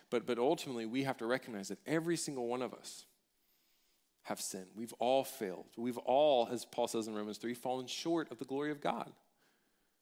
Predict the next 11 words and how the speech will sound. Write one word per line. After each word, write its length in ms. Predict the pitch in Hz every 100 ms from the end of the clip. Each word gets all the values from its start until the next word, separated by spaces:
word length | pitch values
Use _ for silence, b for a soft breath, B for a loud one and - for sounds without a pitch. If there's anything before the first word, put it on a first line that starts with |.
| _ _ _ _ _ -
So 180 | - 135
we 120 | 143
pray, 460 | - - 156 170 -
ask 320 | 127 135 -
the 60 |
Lord 160 | 131 117
for 160 | - 104
forgiveness. 840 | 107 107 110 107 101 98 - - _ -
We 60 |
seek 260 | 117 170 -
to, 220 | 143 120